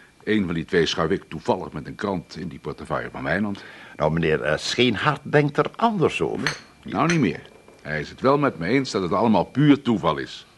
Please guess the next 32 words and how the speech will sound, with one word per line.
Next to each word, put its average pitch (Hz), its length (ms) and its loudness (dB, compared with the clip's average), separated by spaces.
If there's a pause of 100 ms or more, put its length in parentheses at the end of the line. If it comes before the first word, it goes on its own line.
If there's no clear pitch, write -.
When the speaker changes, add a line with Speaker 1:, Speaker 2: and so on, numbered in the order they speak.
(120)
Speaker 2:
Erg 78 260 -2
overtuigd 110 640 0
klonk 170 240 0
je 170 100 -4
toch 170 200 -2
niet? 202 380 2 (560)
Speaker 1:
<laughs> 170 540 -4
Op 139 200 6
heterdaad 131 640 4
betrapt 143 460 0
heb 117 160 0
ik 101 80 -10
je 120 80 -2
dan 113 180 0
wel 110 120 -4
niet, 175 240 -6
maar 127 380 2 (300)
je 120 100 4
hebt 127 160 4
dus 131 180 4
toch 180 200 6
aan 190 100 6
de 190 60 8
deur 180 220 6
staan 127 160 0
luisteren, 104 500 -2
hè? 170 60 2 (360)
<laughs> - 420 -10
Speaker 2:
Nou 98 120 -6
ja, 107 200 2
een 107 100 -4
goed 85 260 -6